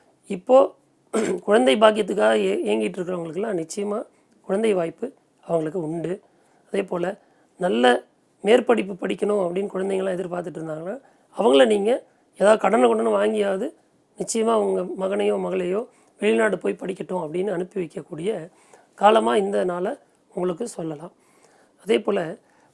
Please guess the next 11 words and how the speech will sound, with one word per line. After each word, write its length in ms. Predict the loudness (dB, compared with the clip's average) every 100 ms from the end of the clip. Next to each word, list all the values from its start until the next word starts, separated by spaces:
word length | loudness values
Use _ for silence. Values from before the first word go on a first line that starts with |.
| -2
பொருளாதாரத்துல 800 | 2 8 10 10 6 4 0 0
பெரிய 260 | 0 2
அளவுல 380 | 2 2 2 0
உங்களுக்கு 300 | 0 -4 -6
முன்னேற்றம் 520 | -2 0 0 0 -4 -6 -8
நிச்சயமா 360 | -4 -2 -2
ஏற்படும். 440 | -4 -6 -8 -10 -10 _ _ _ _ 2
மங்களகரமான 920 | 6 8 8 8 6 2 0 -2 -2
நாளா 300 | -2 0 0
உங்களுக்கு 340 | -2 -4 -8
சொல்லலாம். 340 | -8 -8 -10